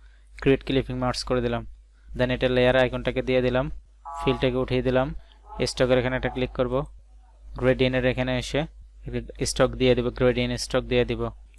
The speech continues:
Like, এবার শিপ বাটন চেপে ধরে একটা ক্লিক করলাম। Then এভাবে রেক্ট্যাঙ্গুলার টুলটাকে নিলাম,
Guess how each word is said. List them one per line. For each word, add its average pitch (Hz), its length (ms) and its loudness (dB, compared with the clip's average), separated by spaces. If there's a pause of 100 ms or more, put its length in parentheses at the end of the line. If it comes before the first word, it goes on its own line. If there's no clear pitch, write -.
Like, 123 180 4
এবার 127 180 4
শিপ 131 160 0
বাটন 131 200 4
চেপে 127 220 2
ধরে 127 140 4
একটা 123 180 -4
ক্লিক 127 220 -2
করলাম। 131 220 4 (440)
Then 123 180 2
এভাবে 123 260 2
রেক্ট্যাঙ্গুলার 123 420 0
টুলটাকে 123 380 -2
নিলাম, 127 200 0